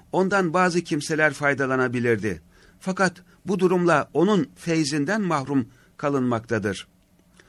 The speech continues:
Diğeri, fesat ve kötülüğü körükleyen kimselerle olan bağıdır ki onlarla muahizeye kalkıp onların elleriyle şehadete ermektir. Muhakkak ki o şehidin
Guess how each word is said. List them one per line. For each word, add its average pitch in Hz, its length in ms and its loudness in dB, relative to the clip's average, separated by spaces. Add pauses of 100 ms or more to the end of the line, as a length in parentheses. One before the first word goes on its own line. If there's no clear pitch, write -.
(280)
Diğeri, 214 440 2 (280)
fesat 202 440 -4
ve 175 100 -2
kötülüğü 180 540 0
körükleyen 160 600 0
kimselerle 156 640 -2
olan 170 360 2 (440)
bağıdır 156 460 2
ki 185 340 0 (420)
onlarla 190 640 2 (380)
muahizeye 180 720 2
kalkıp 139 440 -2 (360)
onların 190 440 2 (100)
elleriyle 175 640 2
şehadete 147 560 2
ermektir. 113 720 -4 (460)
Muhakkak 175 580 -2
ki 170 240 4 (300)
o 185 120 0
şehidin 160 540 0